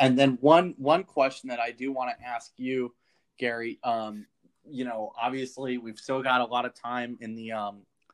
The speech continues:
you know, we've got the A C C tournament, and then I imagine Florida State will likely be in the N C double A tournament. So that'll be, that's a lot to watch. But looking ahead to next season, I talked about somebody who I wanted to keep an eye on, and that's Bianca Jackson. Um,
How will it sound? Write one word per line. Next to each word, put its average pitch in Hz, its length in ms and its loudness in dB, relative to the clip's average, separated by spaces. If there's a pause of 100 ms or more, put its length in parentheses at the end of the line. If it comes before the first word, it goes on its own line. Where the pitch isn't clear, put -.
(360)
you 123 140 -2
know, 113 80 0
we've 110 160 -8
got 117 140 -2
the 110 140 -6
A 127 100 -2
C 131 160 -8
C 123 180 -6
tournament, 120 580 -6
and 107 140 -10
then 110 100 -4
I 110 180 -2
imagine 107 440 -6
Florida 107 300 -4
State 110 320 -2
will 101 320 -8
likely 117 320 0
be 110 160 -8
in 107 80 -10
the 104 100 -10
N 107 100 -6
C 107 140 -18
double 107 300 -2
A 131 100 0
tournament. 110 540 -8 (280)
So - 140 -8
that'll 147 220 6
be, 143 140 -4
that's 139 220 0
a 165 40 -12
lot 131 300 -2
to 135 100 -12
watch. 123 500 -4 (220)
But 135 180 -2
looking 185 440 -4
ahead 151 520 -8
to 123 460 -4
next 127 400 -2
season, 110 300 -6
I 120 120 -2
talked 131 320 -6
about 123 320 -2
somebody 120 280 -6
who 113 120 -8
I 117 160 2
wanted 117 260 -4
to 107 60 -20
keep - 240 -14
an 110 80 -6
eye 107 200 -4
on, 104 180 -10 (300)
and 104 120 -8
that's 120 160 -2
Bianca 123 320 -2
Jackson. 104 540 -10 (420)
Um, 117 360 2